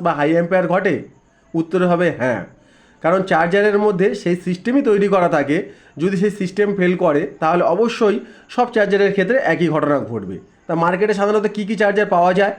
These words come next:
বা কী কী চার্জারগুলোর ক্ষেত্রে একই জিনিস ইউজ করেছে, চলো সেটা নিয়ে একটু আলোচনা করি, যাতে তোমাদের কাজ করতে গেলে একটু সুবিধা হয়। কারণ কিছু কিছু চার্জার আছে, তারা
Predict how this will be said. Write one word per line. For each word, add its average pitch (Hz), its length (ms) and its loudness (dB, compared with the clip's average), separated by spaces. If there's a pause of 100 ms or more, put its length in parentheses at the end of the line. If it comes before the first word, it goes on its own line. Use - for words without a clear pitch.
(320)
বা 175 80 2
কী 180 160 -8
কী 196 120 -4
চার্জারগুলোর 196 680 2
ক্ষেত্রে 190 400 0
একই - 360 0
জিনিস 196 280 -2
ইউজ 196 260 -6
করেছে, 202 460 -2
চলো 165 200 2
সেটা 165 240 -2
নিয়ে 196 140 2
একটু 202 140 -4
আলোচনা 160 440 0
করি, 151 240 -2
যাতে 170 220 0
তোমাদের 175 260 -2
কাজ 156 260 -2
করতে 170 240 -4
গেলে 143 200 0 (380)
একটু 220 240 0
সুবিধা 185 320 -2
হয়। 123 220 0
কারণ 160 140 0
কিছু 185 220 -6
কিছু 226 220 -2
চার্জার 180 380 2
আছে, 156 300 -2 (300)
তারা 202 340 2